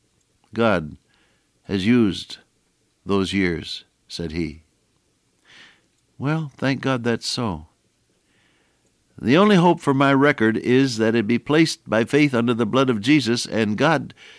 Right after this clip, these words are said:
transforms it into something that he himself can use for his glory.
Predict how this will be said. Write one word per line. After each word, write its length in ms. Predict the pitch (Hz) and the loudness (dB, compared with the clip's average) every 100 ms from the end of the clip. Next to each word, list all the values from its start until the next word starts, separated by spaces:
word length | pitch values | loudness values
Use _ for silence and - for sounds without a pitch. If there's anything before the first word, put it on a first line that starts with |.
| _ - | _ -2
transforms 1120 | 160 160 147 - 180 185 156 120 107 95 - - | 2 2 0 -2 2 4 4 4 2 -2 -6 -4
it 320 | 120 113 - | 0 0 0
into 420 | - 117 127 120 117 | -4 0 2 2 -2
something 500 | 156 135 127 117 101 - - _ _ 92 | -2 -2 0 -2 -2 -10 -20 _ _ -2
that 260 | 107 101 | -2 0
he 160 | - 147 | 2 4
himself 520 | 131 110 147 120 - | 4 2 2 2 0
can 180 | - 104 | -4 2
use 240 | 117 113 | 4 2
for 160 | - 104 | 0 -2
his 140 | 101 | -2
glory. 480 | 92 107 87 78 67 | 0 0 0 -4 -10